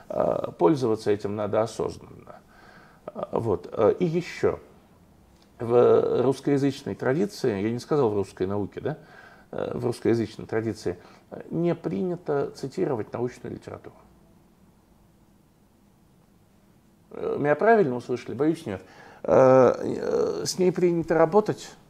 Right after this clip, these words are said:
на нее принято ссылаться, не принято приводить из нее цитат, вот, выдержек в тексте. Пересказали своими словами, поставили сноску. Мысль упомянули, поставили сноску.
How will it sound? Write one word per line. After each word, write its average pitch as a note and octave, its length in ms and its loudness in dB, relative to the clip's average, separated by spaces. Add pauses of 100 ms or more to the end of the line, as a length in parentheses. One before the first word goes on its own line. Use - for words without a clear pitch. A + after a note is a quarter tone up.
(540)
на E3+ 80 2
нее F3 240 8
принято E3+ 440 -2
ссылаться, D#3 760 4 (800)
не F#3+ 200 6
принято G3 520 2
приводить C#3+ 560 2
из B2+ 120 -6
нее C3+ 320 6
цитат, D#3+ 760 2
вот, - 400 0
выдержек A#2+ 600 8
в - 120 -16
тексте. - 500 2 (1040)
Пересказали F3+ 640 8
своими D3+ 380 6
словами, C3 460 6
поставили E3+ 560 6
сноску. - 500 0 (340)
Мысль G3 480 6
упомянули, D#3 640 6
поставили D#3+ 760 6
сноску. C3+ 600 0